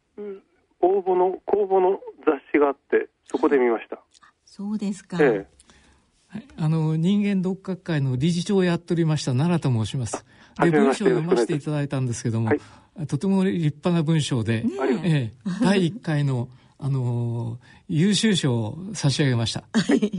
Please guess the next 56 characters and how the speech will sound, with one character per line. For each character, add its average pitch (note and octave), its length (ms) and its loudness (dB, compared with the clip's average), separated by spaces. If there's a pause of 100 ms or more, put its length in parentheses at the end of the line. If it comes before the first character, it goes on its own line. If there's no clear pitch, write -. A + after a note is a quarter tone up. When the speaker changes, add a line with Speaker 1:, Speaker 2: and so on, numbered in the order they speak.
Speaker 2:
<laughs> - 600 -12
ね A#3 320 -2 (360)
え。 A#3 100 -2
で、 - 60 -2
Speaker 1:
あ - 60 0
れ？ - 80 -6 (140)
Speaker 2:
あ A3 140 -4
の、 G3+ 360 -2 (140)
Speaker 1:
う - 40 -14
ん。 - 60 -12 (180)
Speaker 2:
カ F3+ 180 -6
テ A3 120 0
ー F4+ 140 0
テ F#4+ 160 0
ル F4 100 0
ア D#4+ 100 0
ブ D#4 120 -4
レ D#4 160 0
ー D4 40 -2
シ C#4+ 120 -4
ョ G#3 60 0
ン F3+ 100 -4
と F3+ 160 -6
い E3+ 80 -2
う E3+ 60 -2
手 F3 240 -6
術 F#3+ 320 -4
を D#3 180 -4
お F3+ 120 -2
受 F#3 180 -6
け F#3+ 40 -4
に F#3+ 140 -2
な F#3+ 120 -2
っ G3 40 -6
た E3 220 -8
そ F3+ 180 -4
う E3+ 60 -6
で E3 140 -4
す - 80 -16
け E3+ 120 -8
れ D#3+ 120 -4
ど D#3+ 140 -4
も、 F3+ 200 0
Speaker 1:
は C#3+ 80 -2
い。 B2 60 -4 (760)
Speaker 2:
そ - 180 -8
れ F#3+ 80 -4
は G3 120 -2
ど F3+ 220 -4
ん D4+ 80 -2
な、 F3+ 340 -4
あ - 360 -12
の、 D#3 240 -8
手 F#3 220 -6
術 F3 300 -6
で C#3 280 -6